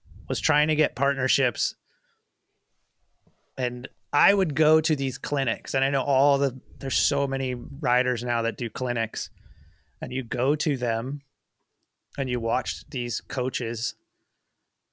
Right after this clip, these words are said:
teach people how to ride their bike better, either be safer on their bike or do a certain skill that they want to know how to do, bunny hop, jump a double, whatever.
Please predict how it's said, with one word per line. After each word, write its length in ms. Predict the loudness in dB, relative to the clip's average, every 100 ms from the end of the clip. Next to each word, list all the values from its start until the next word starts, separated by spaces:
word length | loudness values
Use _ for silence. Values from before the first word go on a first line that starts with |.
| _
teach 320 | -2 -2 -2
people 300 | -2 0 2
how 100 | 2
to 80 | 2
ride 280 | 2 0 0
their 100 | -4
bike 420 | -2 -2 -2 -4
better, 420 | -6 -2 0 0 -4 _ _
either 260 | 0 2 0
be 240 | 0 0
safer 500 | 2 2 0 2 2
on 140 | 2
their 120 | 0 0
bike 400 | 2 0 -2 -8 _ _ _
or 320 | 0 2 0
do 320 | 0 0 2
a 60 | 2
certain 320 | 0 -2 -2
skill 440 | -4 -4 -2 -2
that 160 | -2 -2
they 120 | -4
want 320 | -4 -6 -8
to 360 | -6 -6 -8 -10 _ _ _ _ -20 -14
know 260 | -4 -2
how 140 | 0 -2
to 100 | -2
do, 240 | -6 -8 -8 -4
bunny 220 | -2 -2
hop, 340 | 0 0 -2 _ _ _
jump 180 | -4 -2
a 40 |
double, 400 | -2 -2 -2 -4 -10 -6
whatever. 380 | -4 -2 -4